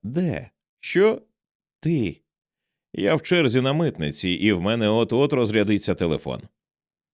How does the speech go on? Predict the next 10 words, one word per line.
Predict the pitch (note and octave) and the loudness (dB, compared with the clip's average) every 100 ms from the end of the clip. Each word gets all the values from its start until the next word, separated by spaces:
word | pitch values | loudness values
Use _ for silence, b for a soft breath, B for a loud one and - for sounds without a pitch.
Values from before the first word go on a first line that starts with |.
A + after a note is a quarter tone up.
| _ - | _ -6
Полегшення, | F#3 G#3 - - D#2+ D#2+ | 0 2 0 -2 -2 0
яке | E2+ B2 | 0 2
вона | A2+ A2 G2+ | 0 2 2
відчула, | E2 - - D#3 F#2+ | 0 -2 -2 0 0
почувши | G2 G2 C3 C#3 F#2+ | -2 -2 -4 -2 0
його | F2 D2+ C2 | 0 -2 -4
голос, | D2+ C3+ D3+ - - _ _ - | -2 0 -2 -4 -14 _ _ -4
миттю | C3 E3+ - C#3+ | -2 0 0 0
змінилося | A#2 A2 A#2 B2 A2 A2+ | 0 0 0 -2 -2 -2
роздратуванням. | G2 F#2+ F#2 G2+ E2 A#1 A1 | -2 -2 -2 -2 -4 -6 -10